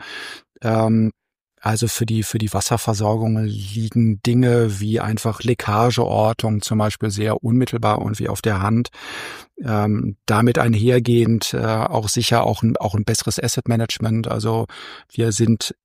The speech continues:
ähm, auf einmal in der Lage, ähm, tatsächlich, ähm, unsere, unsere Assets, unsere, unsere Leitungen, ähm, ähm, einfach anders, anders instand zu halten. Ähm,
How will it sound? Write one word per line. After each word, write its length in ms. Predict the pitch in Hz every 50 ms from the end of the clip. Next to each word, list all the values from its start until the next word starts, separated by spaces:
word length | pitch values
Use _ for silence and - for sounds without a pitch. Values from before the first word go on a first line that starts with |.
| _ -
ähm, 380 | 120 117 113 110 107 110 - -
auf 240 | - 117 113 - -
einmal 400 | - 110 113 120 127 120 113 -
in 120 | - 117
der 120 | 113 110 107
Lage, 560 | 104 98 98 101 107 113 104 117 120 113 110 - - - - - - - - _ - 196
ähm, 320 | - 110 107 107 107 107 101 -
tatsächlich, 720 | - 110 - - 110 104 - - 120 104 - - - - -
ähm, 560 | - 110 107 104 107 107 104 107 110 131 143 214 294 285 277 - _
unsere, 560 | - 113 117 107 - 104 104 107 104 104 - -
unsere 340 | 110 107 101 104 - - -
Assets, 480 | 117 113 - - 123 117 - - -
unsere, 640 | - - 113 107 101 - 110 107 110 107 107 107 -
unsere 720 | 123 135 - - 110 107 - - 117 113 107 - 107 107 104
Leitungen, 760 | 101 92 98 113 123 - - 123 117 110 107 107 104 113 - -
ähm, 500 | 117 110 110 107 104 104 101 104 104 98 - - - - - - - - - - - - - - _ - 220
ähm, 340 | 135 110 107 104 107 101 -
einfach 300 | 107 107 - 117 - -
anders, 460 | - 123 127 127 120 - - - -
anders 400 | - 120 117 120 120 110 - -
instand 500 | - 120 113 - - - 113 117 139 -
zu 260 | - - 120 107 98
halten. 680 | 110 110 110 117 113 - - 117 113 110 110 110 113
Ähm, 520 | - 120 110 107 110 107 107 110 107 110